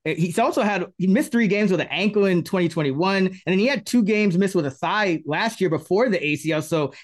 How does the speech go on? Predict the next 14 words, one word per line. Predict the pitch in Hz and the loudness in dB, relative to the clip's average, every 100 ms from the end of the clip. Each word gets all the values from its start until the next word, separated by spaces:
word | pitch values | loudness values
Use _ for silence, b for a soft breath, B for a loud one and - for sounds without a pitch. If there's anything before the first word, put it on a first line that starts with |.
| - | -12
it, | 160 | -6
you're | 180 | -6
starting | - 277 370 | -2 0 0
to | 202 | 0
have | 214 175 | 0 0
a | |
history | 131 226 - 196 | -2 -2 0 2
of | 170 | 2
lower | 143 165 175 | 0 2 2
leg | 143 170 165 | 2 0 0
injuries | 185 175 180 | 0 2 0
that | 156 180 | 0 -4
could | 175 | -4
impact, | 175 170 175 170 165 | -2 -2 -2 -4 -6